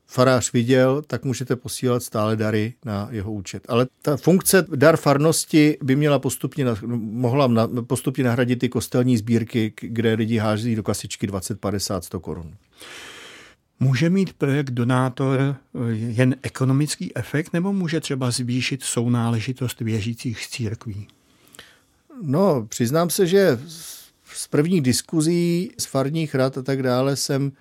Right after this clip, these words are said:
Speaker 1: pochopil, že tam je i nějaký prostě jako, eh, gap nebo nějaká mezera jako v té sounáležitosti, že, že třeba některé farnosti mi říkali, „My chceme platit na svého faráře, ne na ty ostatní.“ Ale my nejsme,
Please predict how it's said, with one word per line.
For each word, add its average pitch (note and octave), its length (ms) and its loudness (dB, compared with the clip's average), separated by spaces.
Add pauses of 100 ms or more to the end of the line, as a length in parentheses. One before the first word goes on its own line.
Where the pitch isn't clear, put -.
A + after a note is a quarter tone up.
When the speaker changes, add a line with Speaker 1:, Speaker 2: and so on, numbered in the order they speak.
(380)
Speaker 1:
pochopil, D#3 440 0
že C#3 120 2
tam C#3+ 220 0
je D3 120 2
i C#3+ 120 0
nějaký C3 420 0
prostě C#3 400 -4
jako, C3+ 800 0
eh, A#2+ 260 -4
gap A#2 280 4 (220)
nebo B2 220 -4
nějaká B2+ 280 -2
mezera B2+ 520 2
jako A2+ 220 -4
v G#2+ 40 -8
té A#2 160 2
sounáležitosti, G#2+ 960 -2
že, A2+ 320 0 (640)
že B2+ 280 -2
třeba C3+ 580 0
některé C3+ 440 -2
farnosti C3 480 -4
mi C3 100 0
říkali, C3 320 -2
„My B2+ 80 -2
chceme C3+ 260 -2
platit C3+ 260 -2
na C3 120 0
svého C3+ 300 2
faráře, G#2+ 480 0
ne A2 120 -2
na B2+ 100 -2
ty C#3 120 -4
ostatní.“ A2 600 -6 (180)
Ale A2+ 220 -2
my A#2+ 120 0
nejsme, C3+ 480 -2